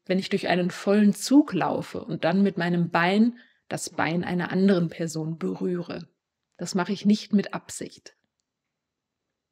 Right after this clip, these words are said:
Wenn man mit der Hand etwas berührt und gleichzeitig so eine gleitende Bewegung macht, dann streicht man über etwas.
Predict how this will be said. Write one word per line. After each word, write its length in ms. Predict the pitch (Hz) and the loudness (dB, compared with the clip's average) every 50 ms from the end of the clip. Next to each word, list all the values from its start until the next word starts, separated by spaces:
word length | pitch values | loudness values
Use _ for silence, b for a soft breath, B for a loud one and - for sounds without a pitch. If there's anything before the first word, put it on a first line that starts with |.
| _ _ _ _ _ _ _ _ _ _ _ _ | _ _ _ _ _ _ _ _ _ _ _ _
Wenn 160 | 208 208 226 | 2 4 4
man 160 | 262 269 254 | 4 4 2
mit 120 | 240 233 240 | 2 2 2
der 200 | 202 185 - 170 | 2 0 0 2
Hand 220 | 180 233 285 - | 2 2 2 2
etwas 420 | - 208 - - 208 208 - - | 0 -2 -2 -2 -4 -4 -4 -6
berührt 600 | - 190 190 175 208 208 214 269 294 330 349 - - | -6 -6 -4 0 0 2 4 4 2 2 0 0 0
und 120 | 196 202 - | 0 0 2
gleichzeitig 920 | 170 160 147 175 262 269 - - - - 247 233 233 233 240 240 - - | 2 2 2 2 0 -2 -4 -8 -10 -6 -2 -2 -2 -2 -4 -6 -8 -6
so 100 | - 190 | -6 -4
eine 260 | 160 165 175 175 180 | -2 -2 -2 -2 -2
gleitende 760 | 165 - - 185 175 160 160 208 262 311 - - 269 220 226 | -2 -2 -2 0 0 2 2 2 0 0 0 2 2 2 2
Bewegung 560 | 180 202 208 175 170 208 220 220 233 180 156 147 | 2 0 0 0 2 2 2 2 2 0 -2 -4
macht, 340 | - - - - - - b b b b b b _ | -6 -10 -12 -14 -16 -20 b b b b b b _
dann 240 | - 180 190 202 208 | -2 0 0 0 -2
streicht 800 | - - - - - 170 175 160 190 226 240 - - - - - | -4 -6 -8 -8 -8 -6 -4 0 0 0 -2 -2 -8 -10 -8 -8
man 120 | 156 151 | -8 -6
über 220 | - - - 156 | -8 -8 -10 -10
etwas. 600 | - - - - - - - - - - - - | -10 -10 -12 -12 -12 -14 -14 -12 -12 -14 -16 -16